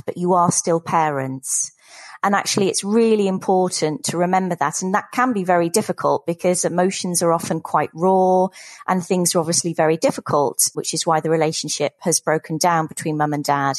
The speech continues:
But keeping that focus on the fact that you are still a family, you do still have the responsibility of parenting these children, I think can help parents to get clear on how they want to approach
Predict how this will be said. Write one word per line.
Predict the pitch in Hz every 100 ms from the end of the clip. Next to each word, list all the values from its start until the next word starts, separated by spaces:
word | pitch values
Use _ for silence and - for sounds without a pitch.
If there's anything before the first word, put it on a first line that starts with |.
| - - - - -
But | - -
keeping | 262 262 240 226
that | 208 -
focus | 202 196 - 170
on | 175 170
the |
fact | 165 180 - -
that | -
you | 175 170
are | 185 208
still | - 180
a | 170
family, | - 160 156 151 151 147
you | 165 165
do | - 196 196 196 - - -
still | - - - 196 175 170 170 _ _ _
have | - 190
the | 202
responsibility | 196 - 185 - 175 175 165 165 165
of | 165
parenting | - 190 202 196 165 160
these | 160
children, | - 156 160 156
I |
think | 170 220 220 -
can | 226
help | 190 220 202 -
parents | - 185 165 156 -
to | -
get | - 180 -
clear | - 226 202 175 156
on | 165
how | 170 185 175
they | 170
want | 170 135
to | -
approach | 175 - - 185 165 - -